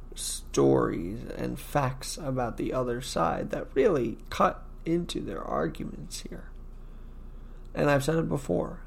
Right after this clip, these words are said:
the number one thing about this is, wasn't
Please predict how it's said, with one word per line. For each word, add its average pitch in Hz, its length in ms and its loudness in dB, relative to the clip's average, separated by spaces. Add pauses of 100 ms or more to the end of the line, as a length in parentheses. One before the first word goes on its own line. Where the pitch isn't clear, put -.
(180)
the 147 100 10
number 156 400 8
one 156 220 4
thing 170 220 0
about - 280 -4
this - 200 -8
is, - 240 -8 (2750)
wasn't 165 480 8